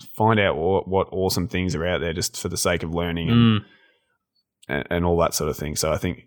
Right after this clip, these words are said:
Speaker 1: she, she keeps herself very well grounded in that sense.
Speaker 2: Yeah.
Speaker 1: Despite, despite her having two guns, you know, she didn't let the two guns go to her head.
Speaker 2: <laughs> It gives, uh, it gives an easy reason as well to, uh,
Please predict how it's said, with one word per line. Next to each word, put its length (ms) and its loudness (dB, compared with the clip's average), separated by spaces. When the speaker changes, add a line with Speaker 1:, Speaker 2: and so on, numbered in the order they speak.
Speaker 1:
she, 400 -8
she 160 -4
keeps 180 2
herself 260 2
very 220 2
well 80 2
grounded 420 0
in 100 -4
that 120 -2
sense. 360 -4
Speaker 2:
Yeah. 220 6
Speaker 1:
Despite, 680 2
despite 380 8
her 60 8
having 240 6
two 200 4
guns, 440 2
you 140 2
know, 80 6
she 120 4
didn't 140 6
let 140 4
the 40 -2
two 200 4
guns 200 2
go 160 0
to 80 6
her 160 8
head. 320 4
Speaker 2:
<laughs> 40 -20
It 340 2
gives, 320 4
uh, 380 8
it 160 2
gives 200 4
an 100 6
easy 260 6
reason 360 4
as 140 0
well 380 4
to, 360 4
uh, 640 0